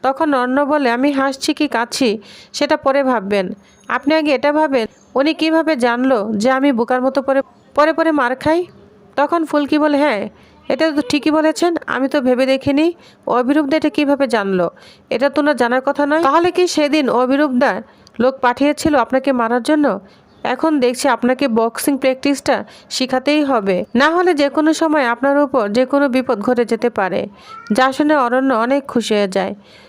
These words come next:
অরণ্য বলে, "ম্যাডাম, আপনি আমাকে বক্সিং শেখাবেন?" ফুলকি বলে, "হ্যাঁ, শিখাবো।" পরদিনে আমরা দেখতে পাবো অরণ্য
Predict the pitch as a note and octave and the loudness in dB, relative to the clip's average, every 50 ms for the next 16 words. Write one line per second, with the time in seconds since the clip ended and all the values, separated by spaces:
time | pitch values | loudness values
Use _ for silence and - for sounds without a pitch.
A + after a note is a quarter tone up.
0 | - _ _ - - C4+ C#4 C#4+ D#4 D4+ B3+ C#4 C#4 C#4 C#4 A3 - - - - | -20 _ _ -2 -2 0 2 0 0 0 2 0 2 2 0 -2 -2 -6 -12 -18
1 | - - - - - - - - A#3 C#4 D4+ D#4+ C#4+ B3 A#3 A3+ - C4 C4 C4+ | -20 -20 -20 -20 -20 -12 -4 -2 2 2 4 2 2 2 -2 -2 0 0 0 0
2 | C4 D4 B3+ A3+ G#3+ A3 - - C4+ C4+ - D4 C#4+ D4+ D#4 D4+ D4 A3+ - G3+ | 0 0 0 0 -2 -2 -2 -2 -2 0 0 0 0 2 2 2 2 0 -2 -6
3 | - - - - - - - - C4 C4+ C4 D4 C#4+ C4 C#4 C4+ C#4 B3+ C4 C#4 | -12 -20 -20 -20 -20 -10 -4 -2 -2 0 0 0 0 0 2 0 0 0 2 0
4 | A#3 A3 A3 - A#3 A3 - A3+ G3+ F3+ F#3 E3+ - - - - - - - - | 0 -2 -2 -2 -4 -2 0 -2 -2 0 -2 -4 -4 -6 -12 -20 -20 -20 -20 -20
5 | - - - - _ _ _ - - - C#4 C#4+ D4 C4 E4+ E4+ F4 F4+ F4 E4 | -20 -20 -20 -20 _ _ _ -20 -2 2 2 2 4 4 2 4 4 4 4 2
6 | F4 D#4+ B3+ C4+ C4+ C4+ D4 D4 D4 D4 D4 B3+ B3+ B3 A#3 A#3+ A#3+ C4 C4+ C#4+ | 2 2 2 0 0 0 -2 0 2 2 2 2 2 2 2 2 2 2 2 2
7 | D4 C#4 G#3+ A3+ | 0 0 -2 -4